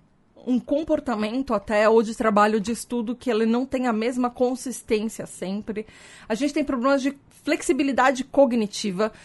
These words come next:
ou seja, a maior dificuldade de, ah, mudar ou alterar uma estratégia ou fazer planos novos quando a gente já tinha decidido que a gente ia fazer uma coisa. Às vezes a gente tem uma inflexibilidade até nas reações, a gente é mais explosivo quando as coisas não saem como a gente tá planejando.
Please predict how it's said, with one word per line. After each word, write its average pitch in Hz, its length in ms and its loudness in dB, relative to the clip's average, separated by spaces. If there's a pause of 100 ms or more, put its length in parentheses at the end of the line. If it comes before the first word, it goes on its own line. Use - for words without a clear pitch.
(160)
ou 233 160 2
seja, 196 300 2
a 185 40 0
maior 220 200 4
dificuldade 233 920 2
de, 208 260 -2 (220)
ah, 196 260 0
mudar 226 640 4
ou 233 260 4
alterar 254 600 4
uma 254 100 0
estratégia 233 580 0
ou 226 60 0
fazer 233 280 4
planos 277 420 4
novos 233 340 4
quando 226 220 -4
a 226 40 -2
gente 226 200 -2
já 220 100 -2
tinha 269 240 -2
decidido 233 480 -2
que 233 100 -4
a 220 60 2
gente 214 320 -6
ia 226 80 -4
fazer 214 260 -2
uma 202 200 0
coisa. 214 400 -2 (260)
Às 208 140 0
vezes 240 120 -2
a 262 40 -2
gente 262 100 -4
tem 262 140 -2
uma 262 200 2
inflexibilidade 233 1300 -2
até 196 300 -2
nas 277 240 0
reações, 269 640 0
a 214 40 0
gente 220 220 -2
é - 20 0
mais 233 260 -2
explosivo 262 880 -2
quando 214 240 -4
as 214 140 -6
coisas 208 240 -4
não 220 160 -2
saem 208 340 -6
como 196 220 -6
a - 20 -6
gente 196 260 -10
tá 190 120 -6
planejando. 190 760 -6